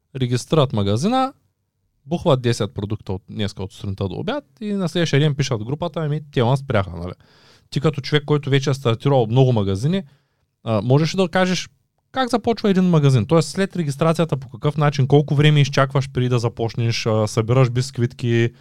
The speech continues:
колко време ги събираш, нали? Какво всъщност представлява събирането на бисквитки? Тъй като аз редовно казвам:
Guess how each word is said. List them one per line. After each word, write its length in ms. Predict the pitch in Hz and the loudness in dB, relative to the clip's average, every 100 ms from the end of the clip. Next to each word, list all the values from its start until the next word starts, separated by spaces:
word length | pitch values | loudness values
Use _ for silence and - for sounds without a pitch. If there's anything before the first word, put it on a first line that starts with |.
| _ | _
колко 260 | - 127 127 | -2 0 2
време 240 | 120 120 | 2 2
ги 80 | 117 | 0
събираш, 400 | - 110 113 110 | -2 -2 -2 0
нали? 160 | 113 120 | -2 -2
Какво 260 | 120 143 | 0 0
всъщност 320 | 160 160 165 | -2 -4 -4
представлява 540 | - 139 139 117 127 123 | 0 0 2 4 4 4
събирането 500 | - 120 120 117 - | 2 0 2 2 0
на 40 | 113 | -2
бисквитки? 500 | 110 - 127 - 123 - - - _ _ | -2 -4 -8 0 -2 -2 -20 -20 _ _
Тъй 120 | 180 | -4
като 220 | 190 208 196 | -2 2 4
аз 180 | 202 | 4
редовно 380 | 190 160 196 202 | 2 2 2 2
казвам: 380 | 185 180 185 170 | 4 2 4 0